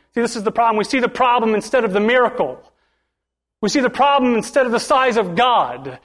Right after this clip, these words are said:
and His ability, don't we? We say, "God, this is too big for you. You want me to step out in faith and sow? I just can't afford to do that."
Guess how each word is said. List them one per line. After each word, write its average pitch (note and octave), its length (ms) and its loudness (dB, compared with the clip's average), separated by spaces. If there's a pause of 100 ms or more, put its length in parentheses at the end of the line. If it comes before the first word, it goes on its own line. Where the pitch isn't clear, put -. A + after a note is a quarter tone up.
(140)
and B3 80 0
His A3+ 100 2
ability, G#3 680 0 (380)
don't C#4+ 180 4
we? E4+ 120 0
We E4+ 120 -14 (1160)
say, - 160 -12
"God, D#3+ 260 -6
this G3+ 160 -6
is - 180 -12 (320)
too G3+ 160 -6
big G3 300 -4
for D#3+ 80 -6
you. C3 320 -14 (1000)
You - 140 -20
want F3 120 -12
me D3+ 40 -10
to C#3 80 -14
step - 240 -18
out D#3+ 100 -8
in D3+ 100 -10
faith F#3+ 340 -8
and D3 100 -12
sow? A3 580 -10 (1700)
I - 60 -20
just - 180 -20
can't C#3 140 -14
afford C#3 340 -16
to C3 80 -18
do A#2+ 120 -20
that." A#2 200 -20